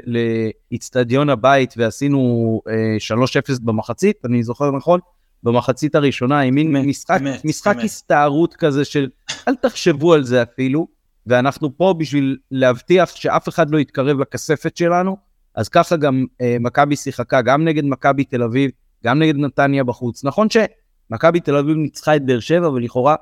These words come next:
Speaker 1: לא היינו חייבים אפילו לנצח שם בנתניה. אבל לבוא במשחק החשוב, במשחק המכריע, ולעשות את זה כמו שצריך,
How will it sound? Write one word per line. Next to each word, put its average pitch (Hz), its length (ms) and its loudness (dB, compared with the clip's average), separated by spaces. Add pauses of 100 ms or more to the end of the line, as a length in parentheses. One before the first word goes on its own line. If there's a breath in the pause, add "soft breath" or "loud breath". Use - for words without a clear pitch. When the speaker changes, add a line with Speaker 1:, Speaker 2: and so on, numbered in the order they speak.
(260)
Speaker 1:
לא 123 120 4
היינו 160 200 4
חייבים 143 420 2
אפילו 139 300 -2
לנצח 127 460 0
שם 110 200 -2
בנתניה. 101 540 -2 (400)
אבל 113 220 0
לבוא 175 320 4
במשחק 165 600 -2
החשוב, 156 460 -2
במשחק 131 460 -2
המכריע, 143 540 0 (420)
ולעשות 120 440 0
את 185 100 2
זה 135 60 -6
כמו 156 260 -2
שצריך, 131 600 -2